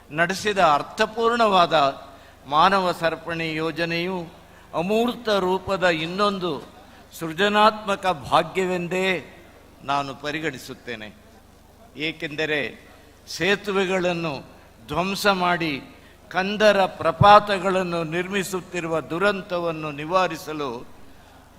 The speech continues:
ಮನುಷ್ಯ ಮನುಷ್ಯರನ್ನು ಕೂಡಿಸುವ, ರಾಷ್ಟ್ರ ರಾಷ್ಟ್ರಗಳನ್ನು ಕೂಡಿಸುವ ಸರಪಳಿಗಳು ಇಂದು ಅತಿ ಜರೂರು. ಸಾಮಾನ್ಯ ಪ್ರಜೆಯೊಬ್ಬರು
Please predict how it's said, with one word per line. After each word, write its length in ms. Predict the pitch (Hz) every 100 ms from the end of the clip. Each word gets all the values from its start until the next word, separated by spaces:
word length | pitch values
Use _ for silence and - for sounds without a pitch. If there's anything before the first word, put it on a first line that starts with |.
| 127
ಮನುಷ್ಯ 460 | 156 196 - 170
ಮನುಷ್ಯರನ್ನು 880 | 165 156 165 180 - 160 151 143 143
ಕೂಡಿಸುವ, 760 | - 160 160 156 165 160 160 151 - - - - - - -
ರಾಷ್ಟ್ರ 600 | 123 143 160 202 - - 196
ರಾಷ್ಟ್ರಗಳನ್ನು 1120 | 160 156 185 185 165 190 180 185 170 165 160
ಕೂಡಿಸುವ 840 | - 170 165 - 165 156 123 113 - - - - -
ಸರಪಳಿಗಳು 800 | 143 151 175 185 175 151 156 139
ಇಂದು 460 | 135 135 127 127 113 - - - -
ಅತಿ 300 | 117 131 165
ಜರೂರು. 680 | 131 120 131 151 143 113 92 - - - - - - - - - - - - - -
ಸಾಮಾನ್ಯ 680 | - 180 220 220 226 226
ಪ್ರಜೆಯೊಬ್ಬರು 960 | 220 196 196 202 190 156 156 139 123